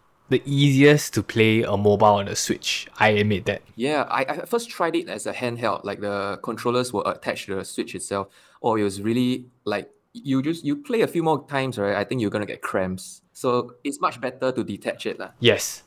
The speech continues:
Speaker 1: And
Speaker 2: Mm.
Speaker 1: this is where I actually, okay, so se-, segue a bit,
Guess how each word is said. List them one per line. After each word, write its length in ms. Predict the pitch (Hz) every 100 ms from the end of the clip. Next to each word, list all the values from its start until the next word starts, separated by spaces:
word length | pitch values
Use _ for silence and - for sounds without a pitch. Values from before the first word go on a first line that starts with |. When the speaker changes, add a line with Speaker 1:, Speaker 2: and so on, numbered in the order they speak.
| _
Speaker 1:
And 260 | 131 123 123
Speaker 2:
Mm. 40 |
Speaker 1:
this 160 | 220 -
is 180 | 104 117
where 640 | 104 98 95 95 92 -
I 180 | - 120
actually, 420 | 123 196 214 202 -
okay, 240 | 107 104
so 200 | - 120
se-, 300 | 117 - - -
segue 420 | - 196 190 156
a 40 | 107
bit, 220 | 95